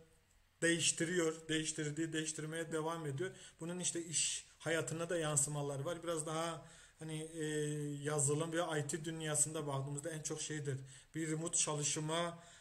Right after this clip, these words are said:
olayı var. İşte bir taraftan işte e-ticaret var. Ben hani kısaca, e, si-, sizin tarafı yani bu usability ya da ex-, experience tarafını nasıl etkiledi? Şu an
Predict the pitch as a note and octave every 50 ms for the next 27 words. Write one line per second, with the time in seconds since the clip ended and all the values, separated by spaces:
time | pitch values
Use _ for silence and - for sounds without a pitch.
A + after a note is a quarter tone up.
0 | - - - F#3 D#3+ D3 D#3 C#3+ C#3+ C#3 C#3 D3 D#3 D3+ D3 - - D3+ D3 C#3+
1 | - D#3+ D3+ D3 C#3 C#3+ D3+ D#3 D#3 C#3 - - D3+ D#3+ D#3+ D3+ - - D3 C3
2 | D3 C#3 C3+ C3+ C3+ C3 B2+ D3+ E3 F3 - - - - - - G3 A3 A#3+ B3
3 | B3 A#3+ A3+ A#3 - - - - G3+ A3+ A#3 A3+ G3+ F3+ D#3 C3+ C3+ - - -
4 | - - - - - - - - - - F3+ D#3+ D#3 D3+ D3+ D#3 D#3 C3+ - -
5 | - - - C#3 - - - - - D3 C#3+ D3+ G3+ A#3+ B3 A#3+ - F3 E3 E3
6 | D3+ C3 - F#3+ F3+ E3 D#3+ D#3+ F#3 G3 F3+ E3+ E3 D3+ C3+ D3+ D3 D3 D#3+ D#3+
7 | F#3 G#3 G3 D#3+ E3 E3+ F3+ F3+ F3 - D3+ C3 - - - F3+ F3+ D#3+ E3 -
8 | - D3+ C3 - - - - F3+ F#3+ F#3+ F#3 F3 E3+ - - D#3 C#3+ D3 C3+ C#3
9 | - D3+ D3+ D#3 F3 F3+ F3+ F3+ F3+ - - - - - - _ - C#3+ D3+ D#3+
10 | F3+ F#3+ F#3+ - E3+ E3 D#3+ C#3 C3 - D#3 D#3 D#3+ D#3 - - F#3+ F#3+